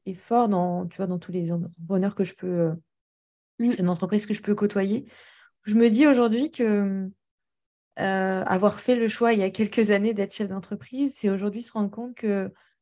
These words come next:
Speaker 1: ben, le monde évolue très vite, énormément,
Speaker 2: Ouais.
Speaker 1: et que on se retrouve à la, à la tête ou pas à la tête, enfin, je veux dire, peu importe le style de management qui a été, euh, adopté par l'entreprise, mais que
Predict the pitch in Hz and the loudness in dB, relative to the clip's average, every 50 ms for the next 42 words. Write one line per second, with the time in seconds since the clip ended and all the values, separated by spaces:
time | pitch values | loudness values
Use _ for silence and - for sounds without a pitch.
0 | _ _ - 196 190 185 185 185 190 202 240 262 247 220 - - _ _ _ _ | _ _ -6 -2 0 2 2 2 2 2 2 2 0 -2 -6 -8 _ _ _ _
1 | - - 196 180 196 196 196 190 - _ _ _ - - - 233 226 214 262 330 | -6 -4 -4 -2 -2 -2 -2 -4 -6 _ _ _ -12 -4 0 0 0 2 0 -2
2 | 330 - - - _ _ _ _ _ _ _ - 208 202 208 208 196 202 196 190 | -4 -8 -18 -20 _ _ _ _ _ _ _ -2 0 2 2 2 2 2 2 2
3 | 208 240 - 220 - _ _ _ _ _ _ _ _ _ - 208 220 214 214 - | 2 0 0 -2 -6 _ _ _ _ _ _ _ _ _ -2 0 0 0 0 0
4 | 240 247 262 277 - - - 208 202 - - 233 233 - - 247 247 233 226 214 | 2 2 2 2 2 0 -2 -4 -4 -4 -4 -6 -6 -4 -4 -2 -2 0 0 0
5 | 185 185 185 185 185 180 180 180 175 180 175 175 175 175 - _ _ _ _ _ | 0 2 2 2 0 0 0 0 0 0 -2 -4 -6 -8 -12 _ _ _ _ _
6 | _ _ - - 196 208 202 202 202 262 254 254 254 - - 214 208 233 233 233 | _ _ -4 0 2 4 4 4 4 4 4 4 2 -2 -6 -4 0 2 4 4
7 | 233 233 233 294 294 - - 208 190 185 202 196 208 208 - 240 240 220 233 220 | 4 2 0 -4 -6 -6 -6 -6 -4 -2 0 -2 -2 -2 0 -2 -2 -2 -2 -4
8 | - 214 202 - - 208 185 196 190 190 190 190 185 185 208 214 214 214 214 185 | -4 -4 -4 -4 -6 -8 -6 -4 -2 -2 -2 -2 -2 0 0 0 0 0 -2 -4
9 | 175 175 175 - 190 196 190 180 170 170 165 165 165 165 165 175 165 _ - 208 | -6 -8 -8 -8 -8 -6 -4 -4 -2 -2 -2 -4 -4 -4 -6 -8 -10 _ -10 -8
10 | 196 185 180 185 180 185 180 - 190 - - 247 269 269 226 214 _ _ _ _ | -6 -6 -6 -4 -6 -6 -8 -10 -12 -12 -10 -10 -10 -10 -12 -16 _ _ _ _
11 | _ _ _ _ _ - 202 208 220 247 247 247 - - 233 247 262 285 285 | _ _ _ _ _ -2 0 2 2 2 0 -2 -4 -2 0 0 0 0 -2